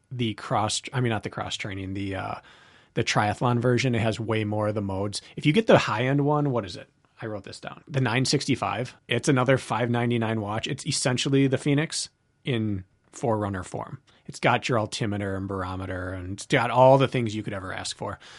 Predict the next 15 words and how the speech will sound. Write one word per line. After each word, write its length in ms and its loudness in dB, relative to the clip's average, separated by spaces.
But 100 -4
the 80 4
lower 260 8
version 360 6
still 300 2
has 400 0
most 440 0
of 100 0
it. 260 2
You 100 -8
still 180 -2
have 120 2
your 120 -2
contact 640 -2
pa-, 200 -10